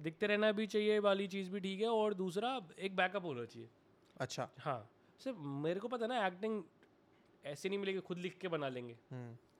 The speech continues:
Speaker 1: तो वो होना बहुत ज़रूरी है, मुझे लगता है।
Speaker 2: वो मेरे ख्याल से peace of mind दे देता है कि ठीक है, अगर नहीं मिला तो यहाँ पे
Speaker 1: हाँ,
Speaker 2: करते रहेंगे
Speaker 1: जैसे मैं
Speaker 2: कुछ
Speaker 1: तो
Speaker 2: ना कुछ।
Speaker 1: mostly hangout भी ऐसे लोगों के साथ करता हूँ कि
Speaker 2: हाँ।
Speaker 1: एक सा-, जो हॉस्टल डेज में जैसे एक बंदा है लव, वो सिर्फ एक्टर नहीं है, वो ग्राफिक डिज़ाइनर भी है, तो वो
Speaker 2: हम्म।
Speaker 1: मेरी तरह ही चिल है।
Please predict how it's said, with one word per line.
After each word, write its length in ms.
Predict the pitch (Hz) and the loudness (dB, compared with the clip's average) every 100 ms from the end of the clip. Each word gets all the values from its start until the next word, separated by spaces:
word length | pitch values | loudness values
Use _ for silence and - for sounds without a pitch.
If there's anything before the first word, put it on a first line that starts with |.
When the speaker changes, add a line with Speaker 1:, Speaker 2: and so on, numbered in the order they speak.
| _ | _
Speaker 1:
तो 60 | 151 | -6
वो 300 | 139 214 233 | 2 6 6
होना 200 | 233 220 | 6 6
बहुत 200 | 180 143 | 4 0
ज़रूरी 340 | 131 120 113 | -2 -6 -8
है, 80 | 117 123 | -12 -10
मुझे 140 | 127 | -8
लगता 220 | 117 110 | -8 -10
है। 100 | 113 - - | -16 -12 2
Speaker 2:
वो 120 | 190 | 4
मेरे 180 | 208 202 | 6 4
ख्याल 140 | 214 | 2
से 80 | 214 | 0
peace 200 | 214 196 | -2 -2
of 100 | 202 | 0
mind 200 | 185 185 | 0 0
दे 100 | 165 | 0
देता 160 | 123 123 | 0 -2
है 80 | |
कि 60 | 127 | -2
ठीक 200 | 127 123 | -4 -6
है, 60 | 117 | -6
अगर 100 | 123 | -4
नहीं 160 | 131 | -4
मिला 200 | 131 139 | -2 -2
तो 100 | 190 | -2
यहाँ 160 | 190 214 | 2 2
पे 40 | |
Speaker 1:
हाँ, 100 | - | 2
Speaker 2:
करते 200 | 143 131 | 0 -2
रहेंगे 200 | 120 120 | -4 0
Speaker 1:
जैसे 60 | 196 | 4
मैं 160 | 180 | 6
Speaker 2:
कुछ 40 | 190 | 4
Speaker 1:
तो 40 | |
Speaker 2:
ना 60 | 208 | 2
कुछ। 140 | 185 | 0
Speaker 1:
mostly 260 | 196 208 180 | 2 2 4
hangout 240 | 175 180 | 4 4
भी 100 | 175 | 2
ऐसे 160 | 175 175 | -2 0
लोगों 240 | 160 151 | 0 0
के 20 | |
साथ 200 | 143 131 | 0 0
करता 200 | 127 113 | -2 -6
हूँ 120 | 120 117 | -8 -6
कि 120 | 151 | -4
Speaker 2:
हाँ। 300 | 175 - 156 | -4 -2 -4
Speaker 1:
एक 160 | 156 | -4
सा-, 180 | - 160 | -6 -6
जो 120 | 143 | -2
हॉस्टल 300 | 135 139 175 | -2 -2 0
डेज 140 | 170 165 | 0 0
में 80 | 165 | -2
जैसे 220 | 160 165 | 0 -2
एक 100 | 156 | 0
बंदा 240 | 156 151 | 0 2
है 60 | 156 | 4
लव, 280 | 143 156 180 - - - - _ _ _ - | 4 4 0 -16 -20 -20 -20 _ _ _ -8
वो 120 | 151 | -6
सिर्फ 180 | 180 190 | -2 4
एक्टर 260 | 196 180 180 | 4 4 -2
नहीं 160 | 165 | -2
है, 120 | 120 120 | -4 -10
वो 80 | 151 | -12
ग्राफिक 380 | 156 175 175 180 | 0 0 0 -2
डिज़ाइनर 340 | 160 139 127 | 0 0 -2
भी 140 | 117 113 | -4 -8
है, 80 | 120 | -10
तो 180 | - | -10
वो 60 | 135 | -6
Speaker 2:
हम्म। 160 | 180 190 | -4 -4
Speaker 1:
मेरी 120 | 185 | -4
तरह 160 | 185 | -2
ही 60 | 185 | -2
चिल 200 | 175 151 | -2 -2
है। 200 | 143 | -4